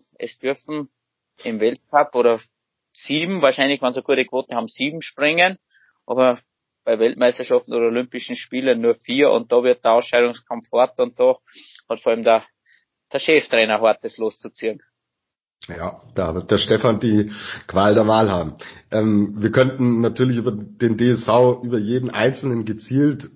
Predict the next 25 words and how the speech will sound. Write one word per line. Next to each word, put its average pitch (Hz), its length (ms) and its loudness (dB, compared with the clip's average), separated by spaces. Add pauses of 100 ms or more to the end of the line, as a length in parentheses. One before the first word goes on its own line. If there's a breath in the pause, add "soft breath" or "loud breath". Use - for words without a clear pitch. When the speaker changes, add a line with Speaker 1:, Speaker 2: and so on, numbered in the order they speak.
(120)
Speaker 2:
wahrscheinlich 107 640 -2
eine 117 100 -6
kleine 113 260 0
Sondersendung 113 600 2
machen. 135 340 -2 (340 loud breath)
Ich 107 140 -4
würd's - 380 -2
gerne 135 240 4
kurz 165 300 -2
halten 160 300 2
und 123 200 -4
auch 127 240 0
nur 135 240 0
über, 123 300 0
über 113 240 -4
drei 107 260 4
bis 127 200 -6
vier 123 140 -2
Namen 117 480 2
mit 120 240 -4
dir 117 80 -2
sprechen 156 380 0
im 135 100 2
Deutschen 127 320 0
Skiverband. 143 560 0